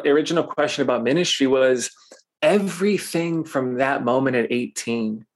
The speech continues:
that moment of being undone. Like, I'll tell people, one of the ways to understand prayer is allowing yourself to fall apart in the presence of God. And my life was being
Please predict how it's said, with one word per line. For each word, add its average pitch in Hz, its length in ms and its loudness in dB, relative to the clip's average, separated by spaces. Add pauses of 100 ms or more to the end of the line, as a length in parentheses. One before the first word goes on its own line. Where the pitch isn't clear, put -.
(300)
that 151 220 2
moment 160 460 4
of 120 200 0
being 190 480 4
undone. 143 680 2
Like, 127 100 0
I'll 139 160 0
tell 202 200 -2
people, 160 340 4
one 135 120 4
of 165 60 2
the 156 100 2
ways 139 260 2
to - 60 -2
understand 127 500 -2
prayer 131 340 0
is 120 120 -4
allowing 117 380 0
yourself 113 340 -2
to 113 80 -8
fall 113 340 0
apart 110 420 -4
in 110 60 -6
the 107 100 -6
presence 110 440 -6
of 113 120 -12
God. - 400 -10 (680)
And 131 140 0
my 143 160 0
life 165 360 2
was 139 220 4
being 131 600 2